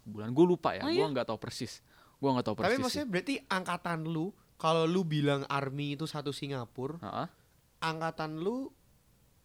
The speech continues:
Speaker 3: angkatan lu berapa orang? Banyak banget dong.
Speaker 1: Banyak, lumayan.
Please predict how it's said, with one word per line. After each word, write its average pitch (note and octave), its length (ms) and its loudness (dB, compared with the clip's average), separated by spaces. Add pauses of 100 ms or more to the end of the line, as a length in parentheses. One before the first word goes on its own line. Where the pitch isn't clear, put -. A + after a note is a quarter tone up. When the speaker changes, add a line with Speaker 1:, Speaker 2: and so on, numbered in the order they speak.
(480)
Speaker 3:
angkatan E3+ 520 -6
lu B3+ 100 -6
berapa B2+ 320 -4
orang? E3+ 360 -6
Banyak G2+ 260 -6
banget B3+ 340 -6
dong. C#3+ 220 -4 (160)
Speaker 1:
Banyak, E3 400 4 (320)
lumayan. C#3+ 480 0